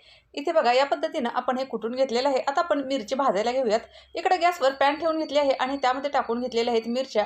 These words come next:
इथं मिरच्या आहेत त्या आपल्याला न तेल टाकता पहिल्यांदा भाजून घ्यायच्या आहेत आणि इथं हाय फ्लेमवरती या मिरच्या आहेत त्या मी एक मिनिटभरापर्यंत छान डाग पडेपर्यंत भाजून घेतलेत. तुम्ही इथे बघू शकताय डाग छान पडल्यानंतर मी अर्धा चमचा एवढं यामध्ये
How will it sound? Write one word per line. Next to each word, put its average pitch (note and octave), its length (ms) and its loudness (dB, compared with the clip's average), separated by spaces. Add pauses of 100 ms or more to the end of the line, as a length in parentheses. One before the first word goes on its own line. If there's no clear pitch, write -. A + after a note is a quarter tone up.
इथं F#4+ 240 -4
मिरच्या D#4 320 2
आहेत D4+ 140 2
त्या D4+ 140 0
आपल्याला A3+ 300 2 (100)
न B3 280 0
तेल D4+ 180 -2
टाकता D4+ 220 0
पहिल्यांदा B3 460 0
भाजून A3 360 0
घ्यायच्या A3 280 -2
आहेत A#3+ 120 -2 (680)
आणि E4 220 0
इथं D#4+ 240 -4
हाय C4 180 2
फ्लेमवरती E4 480 -2
या C4+ 80 4
मिरच्या C4+ 340 0
आहेत C#4+ 180 0
त्या D4+ 80 0
मी D4+ 120 -6
एक C#4+ 220 -4
मिनिटभरापर्यंत C4+ 680 0 (120)
छान B3+ 260 -2
डाग G#3 140 2 (100)
पडेपर्यंत C4 420 0
भाजून A#3+ 400 -2
घेतलेत. B3+ 280 -4 (380)
तुम्ही D#4+ 200 -2
इथे B3 240 -2
बघू A#3 220 -4
शकताय C4 320 0
डाग A#3 300 0
छान C#4+ 200 -2
पडल्यानंतर C#4 580 -2
मी C4+ 200 -4
अर्धा A#3 260 2
चमचा E4 300 -2
एवढं C4 220 2
यामध्ये A#3+ 360 0